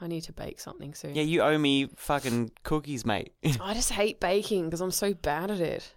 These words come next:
Speaker 1: It just always turns out shit.
Speaker 2: Well, the cookies don't turn out shit. They're not even baking. It's like, don't even need, like, a mixer or anything. You just do it with a whisk.
Speaker 1: Yeah. No, I promise I, I will make you those miso
Speaker 2: Cracking
Speaker 1: cookies.
Speaker 2: these, cracking my whip on these cookies. I fucking want 'em.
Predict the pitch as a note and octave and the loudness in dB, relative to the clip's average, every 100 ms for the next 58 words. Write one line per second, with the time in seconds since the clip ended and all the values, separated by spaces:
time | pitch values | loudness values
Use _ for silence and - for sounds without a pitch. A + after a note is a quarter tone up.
0 | _ - - - C4+ D4+ D4 C4 B3+ A#3+ | _ -6 -4 0 2 2 2 2 2 2
1 | A3 - - F3+ F#3 - - _ - D3+ | 0 -2 -2 -2 -2 -6 -12 _ -10 0
2 | F3+ E3+ F3 - A3+ A3 F#3+ D#3 D3 A#2+ | 0 0 -2 -2 -2 0 0 0 -2 -2
3 | - - B2+ - - - G3+ A3 A3+ A3 | -2 -4 -4 -8 -12 -2 2 2 2 0
4 | G3 F#3 G#3+ - D#3+ - - - - D3+ | 2 2 2 2 -2 -2 -8 -2 -2 -2
5 | - - - F3+ G3+ F#3+ E3+ F3 E3 D#3+ | -8 -16 -2 2 4 4 2 2 4 4
6 | D3 C3 E3 - E3+ C#3 A#2+ A2 G#2+ F#2+ | 2 -2 -2 2 2 4 2 0 -2 -2
7 | G#2 A#2 D3+ C3+ B2 C3 D3+ - - _ | -4 -6 -4 0 0 -2 -2 -4 -6 _
8 | - G#3+ G3+ F3+ F3+ - - - - - | -8 -2 2 2 0 -4 -12 -12 -14 -18
9 | - - - G3 - E3+ B3 A#3+ A3 F#3 | -20 -12 -4 0 0 2 2 2 2 0
10 | F3+ F#3 F3+ E3 - E3+ D#3 D3+ D#3+ D#3 | 0 0 0 -2 -4 -4 -2 -2 -4 -2
11 | C#3+ C3+ B2+ B2+ A2+ - - D#3 C#3 D3 | -2 0 2 2 0 -4 -2 -2 0 0
12 | B2+ A2+ A#2 A2 G#2 G2 - G#2 G2 G#2+ | 2 2 0 0 0 -4 -6 -6 -6 0
13 | G#2 - B2+ A2+ A2 G2 F2 | 0 0 -2 -2 -2 -2 -4